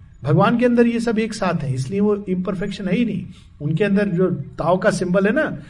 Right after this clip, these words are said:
light and darkness are balanced। in fact, जो डार्कनेस है भगवान के अंदर, वो डार्कनेस है ही नहीं, it changes its form। But अगर वो चीज प्रकट होगी तो उसको इविल कहा जाएगा। Again एक एग्जांपल ले लीजिए,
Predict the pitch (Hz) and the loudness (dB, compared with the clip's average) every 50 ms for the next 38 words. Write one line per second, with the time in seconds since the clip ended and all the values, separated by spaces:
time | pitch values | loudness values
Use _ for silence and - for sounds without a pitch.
0 | - - - 151 165 175 196 208 208 208 220 202 190 165 170 170 170 214 226 214 | -14 -10 -2 2 4 6 6 4 4 2 2 2 4 4 4 2 2 0 -2 0
1 | 226 254 208 226 247 277 330 339 220 - 139 - - - - - - - - - | 0 2 4 4 6 6 4 4 2 2 0 -2 -6 -10 -14 -18 -20 -20 -20 -20
2 | - - - - - - - - - - - - - 165 180 180 185 214 247 233 | -20 -20 -20 -20 -20 -20 -20 -20 -20 -20 -20 -10 -4 -2 -2 2 2 2 2 2
3 | 214 196 240 220 139 147 156 165 165 - 254 262 - - 233 247 196 160 160 180 | 4 4 4 4 4 4 2 2 2 2 0 0 0 2 2 2 2 2 2 2
4 | 180 202 214 220 240 233 226 233 247 254 254 196 180 180 175 175 175 254 247 - | 2 0 0 0 0 0 0 0 0 0 0 2 2 0 0 -2 -4 -6 -6 -4
5 | 180 202 233 240 240 233 220 - 170 - 208 208 208 220 240 233 254 240 - - | -2 -2 0 2 2 2 0 0 -4 -4 -2 0 0 0 0 -2 -2 -4 -4 -2
6 | - 214 214 202 190 160 - - - - - - - - - - - - - - | 2 2 2 4 2 0 -2 -4 -8 -12 -18 -20 -20 -20 -20 -20 -20 -20 -20 -20
7 | - - - - - 139 196 233 240 - - - - - - - - 170 175 208 | -20 -20 -20 -10 0 2 2 2 2 0 -6 -18 -20 -20 -20 -8 -4 0 2 4
8 | 233 240 254 240 - 254 262 254 - - 208 202 254 269 - 240 269 254 269 277 | 4 4 4 2 2 0 0 -2 2 2 4 4 4 4 4 4 4 4 4 4
9 | 285 262 - - 233 196 180 180 180 196 196 190 185 175 180 175 180 180 175 170 | 4 2 2 2 2 2 2 2 2 2 2 2 2 2 4 4 4 2 2 2
10 | 165 160 160 160 165 - - - - - - - - - - - - - - - | 0 -2 -4 -6 -10 -16 -20 -20 -20 -20 -20 -20 -20 -20 -20 -20 -20 -14 -8 -4
11 | 165 170 202 220 240 226 - 233 202 170 180 185 185 185 190 208 196 190 185 180 | 0 2 4 4 4 4 2 2 0 2 2 2 2 2 2 2 2 2 2 4
12 | 170 165 165 165 160 160 156 156 | 4 4 2 2 0 -2 -4 -6